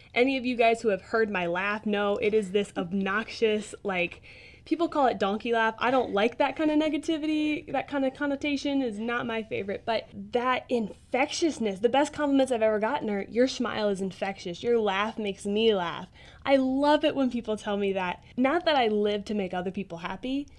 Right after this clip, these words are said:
but my happiness is helping somebody else out. So I think,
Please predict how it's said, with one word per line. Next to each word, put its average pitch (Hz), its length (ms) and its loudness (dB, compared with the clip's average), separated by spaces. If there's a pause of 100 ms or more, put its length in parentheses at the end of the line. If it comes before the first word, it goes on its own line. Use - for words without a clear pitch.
(320)
but 220 140 -2
my 226 220 2
happiness 220 520 -2
is 208 80 -4
helping 196 260 -2
somebody 190 300 -4
else 175 180 -8
out. 175 160 -8
So 240 120 2
I 214 80 4
think, 240 380 0